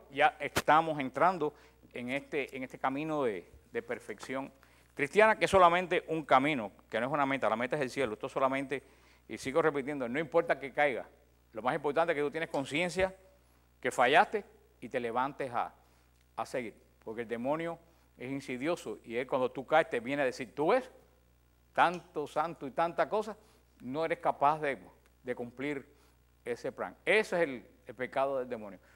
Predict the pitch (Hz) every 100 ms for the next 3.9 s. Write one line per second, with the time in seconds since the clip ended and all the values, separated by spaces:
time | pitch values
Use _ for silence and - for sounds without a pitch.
0 | _ 113 165 170 151 156 165 156 139 143
1 | 135 110 131 185 160 170 160 160 190 190
2 | - - _ _ _ _ - 135 135 120
3 | 190 185 180 180 151 147 151 190